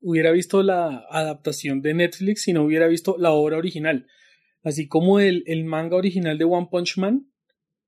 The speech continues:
que está dibujado con las patas y son unos dibujos súper tontos y súper básicos, y que luego alguien dijo, "Ok,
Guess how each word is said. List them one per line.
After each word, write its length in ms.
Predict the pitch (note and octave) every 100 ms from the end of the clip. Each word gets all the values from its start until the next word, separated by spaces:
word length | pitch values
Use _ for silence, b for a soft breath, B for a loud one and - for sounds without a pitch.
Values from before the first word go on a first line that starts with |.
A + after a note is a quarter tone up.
| _ -
que 120 | D#3+
está 360 | D3 - D3 C#3+
dibujado 680 | D#3 G3 F#3 D#3 D3 E3 E3 _ _ _ _ _
con 320 | - E3+ D#3+
las 200 | C#3+ C#3
patas 500 | - D3 D3+ F3 E3+
y 60 |
son 140 | F#3 D#3
unos 80 | D3+
dibujos 300 | F3+ D3+ D#3
súper 420 | F3+ - D#3 C#3+
tontos 400 | D3 D3 D3+ E3+
y 60 | F#3
súper 280 | G3 D3+ C3+
básicos, 520 | D3 D3 E3 F3+ F3 b b b b
y 80 |
que 100 | E3
luego 240 | D#3+ C#3+ D#3
alguien 160 | D#3+
dijo, 220 | E3 D#3+ D#3+
"Ok, 160 | C#3+